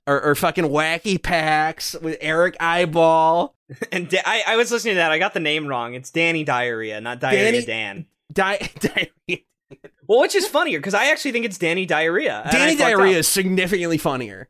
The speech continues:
Speaker 2: Yeah, and I fucked up.
Speaker 1: I, I, I like it when it's, when it's name gross thing. Like,
Speaker 2: Yeah.
Speaker 1: Eric, uh, Eric Eyeball is just so funny, 'cause what does that mean? Does he have,
Speaker 2: <laughs>
Speaker 1: is he, is it just an eyeball?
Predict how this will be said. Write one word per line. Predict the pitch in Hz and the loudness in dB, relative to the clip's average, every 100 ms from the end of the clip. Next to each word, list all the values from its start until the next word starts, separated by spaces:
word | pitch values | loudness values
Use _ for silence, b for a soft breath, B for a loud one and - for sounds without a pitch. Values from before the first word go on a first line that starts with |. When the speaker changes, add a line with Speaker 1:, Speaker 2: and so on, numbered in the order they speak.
| _ | _
Speaker 2:
Yeah, | 196 196 160 110 | -2 2 2 0
and | 123 | -4
I | 151 | -4
fucked | 175 156 | -4 -2
up. | 208 202 | 0 0
Speaker 1:
I, | 247 | 0
I, | 254 | 0
I | 247 | 0
like | 254 294 311 | 2 2 2
it | 320 | 2
when | 320 | 2
it's, | 285 226 | 2 0
when | - 208 | -2 0
it's | 214 175 190 | 2 -2 0
name | 202 220 240 269 269 254 | 2 2 2 2 0 0
gross | 175 196 185 175 - | 0 2 4 2 0
thing. | - 113 _ _ _ | -10 -14 _ _ _
Like, | 160 160 | -2 0
Speaker 2:
Yeah. | 143 214 | 0 2
Speaker 1:
Eric, | 220 214 | 0 0
uh, | 170 165 - | -4 -4 -4
Eric | 240 320 349 - | -2 0 0 0
Eyeball | 240 240 220 202 175 | 0 0 2 2 2
is | 175 180 | 0 0
just | 202 170 | 0 0
so | - - 220 214 277 330 - - | 0 0 2 4 4 2 -4 -12
funny, | - 247 226 | -4 -2 0
'cause | 247 208 - | -2 -2 -6
what | 160 160 302 | -2 2 4
does | 339 302 | 4 2
that | 320 262 | 2 2
mean? | 202 226 262 147 110 _ | 2 2 0 -2 -8 _
Does | - 208 | 0 0
he | 214 | 0
have, | - - 247 226 | 0 -2 -4 -8
Speaker 2:
<laughs> | 220 | -4
Speaker 1:
is | 240 | -2
he, | 208 226 202 | 0 -2 -2
is | 294 226 | -4 -2
it | 262 | -2
just | 277 277 - | -2 -2 -2
an | 220 | -2
eyeball? | 180 180 196 269 508 466 453 440 | 0 0 0 2 4 4 2 0